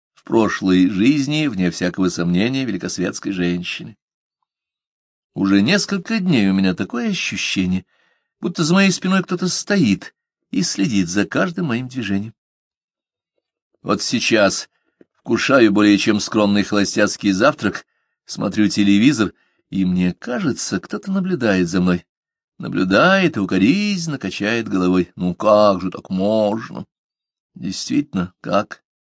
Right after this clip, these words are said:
Два стола после сессии завалены книгами, почти все из институтской библиотеки. Тетради, бумаги, записные книжки с начатыми неоконченными рассказами,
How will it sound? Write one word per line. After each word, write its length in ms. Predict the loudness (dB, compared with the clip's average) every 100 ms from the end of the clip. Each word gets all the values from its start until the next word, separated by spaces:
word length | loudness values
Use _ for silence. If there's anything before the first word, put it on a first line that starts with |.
| _ _ _ _ _ _
Два 260 | -4 2 2
стола 460 | 0 -2 2 2
после 400 | 2 0 2 2
сессии 500 | 2 4 4 4 2
завалены 460 | 2 4 2 2 -4
книгами, 520 | -4 -2 2 2 -2 -6 _ _ _ _ -10
почти 400 | -6 -4 -2 -2
все 260 | 2 4
из 100 | 4
институтской 680 | 4 0 -2 -4 -4 -6 -8
библиотеки. 640 | -4 -2 -2 -2 -4 -6 _ _ _ _ _ _
Тетради, 640 | -18 -4 2 2 2 -2
бумаги, 600 | -4 -2 0 2 0 -2
записные 440 | -6 -8 -8 -4 -4
книжки 640 | -2 -2 -2 -6 -10 -12 _ _ _
с 160 | -12 -6
начатыми 640 | 0 2 2 -2 -2 -2
неоконченными 720 | 0 -2 -2 -2 -4 -4 -4
рассказами, 640 | -2 -2 -2 0 2 0 -4